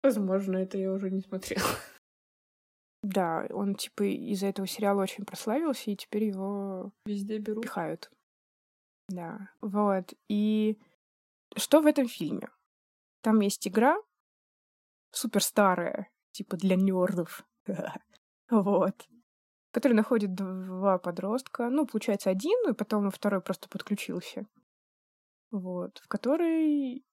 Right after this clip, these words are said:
Speaker 2: есть некий интерактив.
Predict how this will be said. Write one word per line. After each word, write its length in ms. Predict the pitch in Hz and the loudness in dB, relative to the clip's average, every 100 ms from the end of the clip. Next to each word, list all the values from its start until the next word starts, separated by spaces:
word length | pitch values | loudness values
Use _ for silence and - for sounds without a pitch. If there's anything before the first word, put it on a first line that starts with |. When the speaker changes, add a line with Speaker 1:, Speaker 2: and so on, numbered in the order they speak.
| _ _ _ _ _ _ _ _ | _ _ _ _ _ _ _ _
Speaker 2:
есть 340 | 226 233 254 | 4 4 4
некий 280 | 247 247 254 | 2 2 2
интерактив. 960 | 262 254 240 240 - - 277 226 - | 4 6 6 4 0 0 2 2 -2